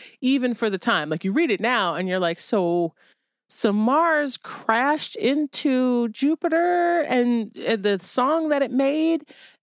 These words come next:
uh, created the Earth." I mean, that's, I don't think that that's actually what he said, but, like, there's a whole book called Worlds in Collision that talks about, like, how we got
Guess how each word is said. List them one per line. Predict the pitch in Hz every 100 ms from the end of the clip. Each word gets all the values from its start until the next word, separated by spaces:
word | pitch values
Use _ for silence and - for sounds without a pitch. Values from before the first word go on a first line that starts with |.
| -
uh, | 214 190
created | - 269 294
the | 285
Earth." | 254 294 277
I | 202
mean, | 185
that's, | 165 160 - - -
I |
don't | 170 151 - -
think | - 151
that | 139
that's | 135
actually | 143 139 147
what | 143
he | 147
said, | 135
but, | 156
like, | 156 151
there's | 170
a | 175
whole | 262 233
book | 196
called | - 175 151
Worlds | 165 160
in | 156
Collision | 143 160 151 139 131 131
that | 156 139
talks | - 170 -
about, | 170 147
like, | 135 135
how | - 185 175
we | 160 160
got | 147 147 143 -